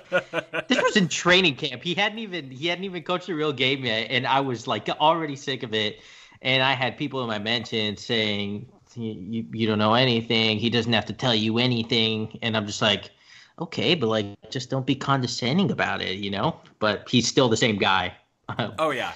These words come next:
Speaker 1: yeah.
Speaker 2: So, so, yeah, that's just who he is. Anyway, I'll do mine. Uh, this Stop the Nonsense was referred by Eldon English, friend of the pod. Uh, so Mike Herndon,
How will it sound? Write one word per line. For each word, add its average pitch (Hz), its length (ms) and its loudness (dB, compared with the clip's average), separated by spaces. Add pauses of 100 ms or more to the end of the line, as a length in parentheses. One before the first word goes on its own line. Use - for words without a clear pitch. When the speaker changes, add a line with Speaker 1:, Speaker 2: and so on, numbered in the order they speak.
Speaker 1:
yeah. 98 160 -6
Speaker 2:
So, 117 140 -10 (400)
so, 92 220 -4 (280)
yeah, - 220 -8 (200)
that's 110 180 2
just 104 140 -6
who 104 120 -6
he 95 80 -8
is. 101 240 -10 (460)
Anyway, 127 500 2 (580)
I'll 160 100 4
do 180 160 4
mine. 117 580 2 (920)
Uh, 123 160 4
this 143 160 0
Stop 143 240 2
the 139 60 -8
Nonsense 120 760 -2 (120)
was 113 340 -2
referred 147 640 0 (420)
by 110 760 4
Eldon 127 280 2
English, 110 440 -6 (160)
friend 117 200 -4
of 104 120 -6
the 110 80 -4
pod. 98 420 4 (880)
Uh, 117 280 6
so 127 580 -2
Mike 175 260 2
Herndon, 113 640 -2